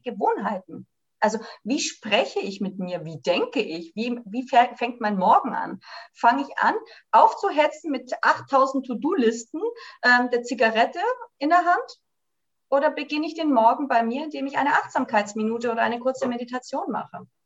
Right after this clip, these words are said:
Wie ende ich am Abend? Mit dem Handy im Bett, indem ich mich wahnsinnig mache? Oder spiele Spiel am Handy?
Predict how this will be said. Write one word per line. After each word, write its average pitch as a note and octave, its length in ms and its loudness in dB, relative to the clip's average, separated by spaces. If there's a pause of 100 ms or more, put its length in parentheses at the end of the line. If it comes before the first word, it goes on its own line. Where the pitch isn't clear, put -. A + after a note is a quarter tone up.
(420)
Wie B3+ 200 -2
ende G#4 360 0
ich A3 200 -4
am F#3+ 100 -4
Abend? F3+ 500 2
Mit A3+ 120 -6
dem A#3+ 60 -2
Handy F4+ 460 -2
im C4 160 0
Bett, A#3+ 260 -2
indem C4 280 -6
ich C4 100 -10
mich A#3+ 160 -12
wahnsinnig B3 520 0
mache? F4+ 260 -2 (720)
Oder A#3 180 4
spiele C4+ 340 -2
Spiel D#4 280 -2
am C#4+ 120 4
Handy? F4 360 -4